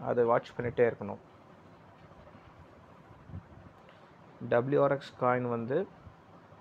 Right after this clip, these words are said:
நூத்தி நு-, நாப்பத்-, முந்நூத்தி நாப்பத்தஞ்சு ரூபா, அந்த ஒன்பது ரூபா வரலும் rate வந்து ஏறி இருக்கு already. So, இப்போ வந்து down trend ஆகுது. இப்-, நீங்க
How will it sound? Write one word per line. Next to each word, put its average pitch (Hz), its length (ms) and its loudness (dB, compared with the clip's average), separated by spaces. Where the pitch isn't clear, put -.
நூத்தி 131 280 -4
நு-, 127 180 -6
நாப்பத்-, 123 420 0
முந்நூத்தி 135 360 -2
நாப்பத்தஞ்சு 113 440 -2
ரூபா, 123 140 2
அந்த 117 140 -2
ஒன்பது 117 240 0
ரூபா 120 220 2
வரலும் 123 260 0
rate 120 220 0
வந்து 117 140 -4
ஏறி 117 140 0
இருக்கு 113 220 -6
already. 107 340 -6
So, - 80 -6
இப்போ - 240 -6
வந்து 131 140 0
down 123 200 4
trend 120 260 0
ஆகுது. 113 260 -2
இப்-, - 160 -16
நீங்க 120 160 -4